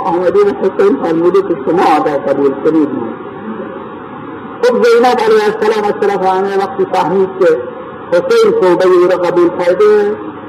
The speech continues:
فرمود البته وقتی حسین ابن علی حسین توبهٔ ما را، تو را قبول کند، البته ما هم قبول داریم. ما هم می‌پذیریم، توبهٔ تو را قبول می‌کنیم.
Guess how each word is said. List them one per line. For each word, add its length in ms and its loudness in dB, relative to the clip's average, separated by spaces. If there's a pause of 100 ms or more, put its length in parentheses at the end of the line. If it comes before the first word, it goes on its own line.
(140)
فرمود 320 0
البته 460 0
وقتی 260 -2 (100)
حسین 400 2
ابن 140 -2
علی 560 2 (340)
حسین 400 0
توبهٔ 420 2
ما 140 2
را، 120 2
تو 340 0
را 140 2
قبول 140 2
کند، 340 -2
البته 320 0
ما 140 -2
هم 100 0
قبول 320 0 (100)
داریم. 240 -2 (440)
ما 60 2
هم 260 2
می‌پذیریم، 600 2
توبهٔ 280 4
تو 140 0
را 80 2
قبول 300 0
می‌کنیم. 480 -8